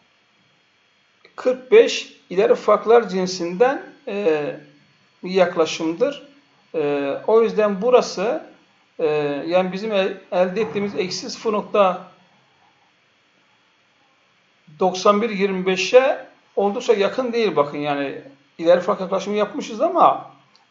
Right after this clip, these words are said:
çok yakın bir değer değil arkadaşlar. Çünkü adım aralığı biraz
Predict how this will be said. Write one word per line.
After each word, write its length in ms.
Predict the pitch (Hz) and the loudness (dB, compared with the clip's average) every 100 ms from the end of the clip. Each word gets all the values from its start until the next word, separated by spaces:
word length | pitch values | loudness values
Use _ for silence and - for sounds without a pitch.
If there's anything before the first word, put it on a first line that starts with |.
| _ - | _ -6
çok 280 | - 247 202 | 2 2 2
yakın 260 | 190 233 | -4 -4
bir 100 | 214 | -4
değer 280 | 185 240 202 | 2 2 2
değil 140 | 220 | 2
arkadaşlar. 400 | 160 160 156 160 | 2 2 -2 -2
Çünkü 220 | 156 - 196 | -6 0 2
adım 220 | 185 226 | 2 4
aralığı 560 | 190 180 240 311 - - _ 185 | 4 6 6 4 -2 -18 _ -4
biraz 460 | 185 214 - - | 2 2 0 -10